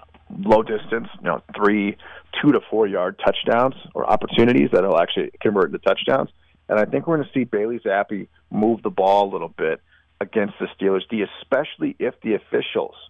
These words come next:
do not let Joey Porter just, 'cause Joey Porter, very good corner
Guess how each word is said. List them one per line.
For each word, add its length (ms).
do 120
not 280
let 200
Joey 260
Porter 480
just, 160
'cause 120
Joey 220
Porter, 420
very 200
good 180
corner 420